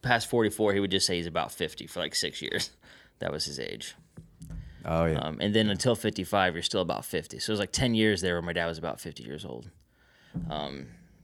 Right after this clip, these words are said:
Speaker 1: yeah, so
Speaker 2: Sounds like something the mom would do, not the dad,
Speaker 1: <laughs>
Speaker 2: you know?
Speaker 1: That is true.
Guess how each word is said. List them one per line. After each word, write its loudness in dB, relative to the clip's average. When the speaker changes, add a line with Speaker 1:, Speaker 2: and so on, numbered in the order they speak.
Speaker 1:
yeah, -8
so -2
Speaker 2:
Sounds 4
like 10
something 4
the 6
mom 6
would -6
do, -6
not -4
the -12
dad, 2
Speaker 1:
<laughs> -8
Speaker 2:
you -6
know? 2
Speaker 1:
That -2
is -4
true. 0